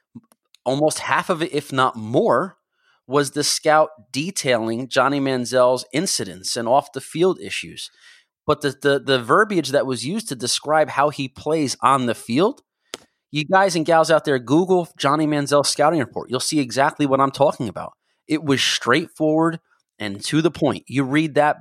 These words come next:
that it was basically, like, one gigantic paragraph. But if you read that scouting report, you have a very good understanding of who Johnny Manziel was as a prospect in the eyes of this scout without the scout going too in-depth where you need to find a, a dictionary to understand what half of it means.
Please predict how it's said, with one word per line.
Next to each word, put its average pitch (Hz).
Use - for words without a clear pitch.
that 127
it 120
was 117
basically, 139
like, 107
one 131
gigantic 110
paragraph. 107
But 135
if 135
you 131
read 151
that 147
scouting 170
report, -
you 196
have 220
a 123
very 139
good 147
understanding 135
of 110
who 139
Johnny 127
Manziel 117
was 113
as 101
a 107
prospect 110
in 120
the 117
eyes 123
of 107
this 123
scout 113
without 131
the 147
scout 135
going 127
too 151
in-depth 120
where 117
you 113
need 120
to 107
find 110
a, 104
a 98
dictionary 101
to -
understand 110
what 101
half 107
of 95
it 92
means. 120